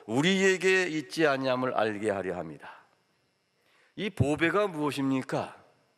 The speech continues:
질그릇은 우리죠.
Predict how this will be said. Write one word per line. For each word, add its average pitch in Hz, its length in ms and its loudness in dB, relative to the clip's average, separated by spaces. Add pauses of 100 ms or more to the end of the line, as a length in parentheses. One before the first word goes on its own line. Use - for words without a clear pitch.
(1200)
질그릇은 233 640 0
우리죠. 110 580 -4